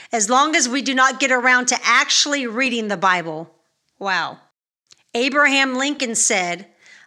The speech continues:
"I believe the Bible is the best gift God has ever given to man.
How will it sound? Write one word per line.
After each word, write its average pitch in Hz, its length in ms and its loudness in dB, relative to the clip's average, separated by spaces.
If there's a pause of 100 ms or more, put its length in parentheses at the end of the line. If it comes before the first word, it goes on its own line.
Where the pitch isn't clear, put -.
"I 247 160 2
believe 269 440 -2
the 285 80 0
Bible 262 460 0
is 262 200 -4
the 226 120 -2
best 247 480 0
gift 269 340 -4
God 240 240 2
has 220 300 -2
ever 254 240 2
given 233 400 -4
to - 160 2
man. 196 500 -4